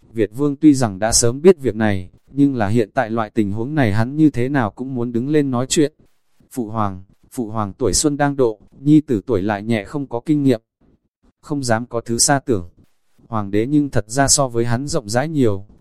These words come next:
nói, "Hảo, việc này, chấm trong lòng hiểu rõ." Nói xong hoàng đế lại ho khan lên,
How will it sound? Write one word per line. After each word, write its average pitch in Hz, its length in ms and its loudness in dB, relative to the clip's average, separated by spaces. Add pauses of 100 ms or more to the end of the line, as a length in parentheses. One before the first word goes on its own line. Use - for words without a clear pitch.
nói, 110 380 -2 (220)
"Hảo, 95 360 0 (260)
việc 107 140 -2
này, 104 360 -2 (220)
chấm 147 200 -4
trong 135 200 -4
lòng 107 200 -2
hiểu 101 220 0
rõ." 131 340 -2 (540)
Nói 117 240 -2
xong 143 220 0
hoàng 117 260 -4
đế 104 160 0
lại 143 180 -4
ho 143 200 -2
khan 143 320 -2
lên, 139 260 2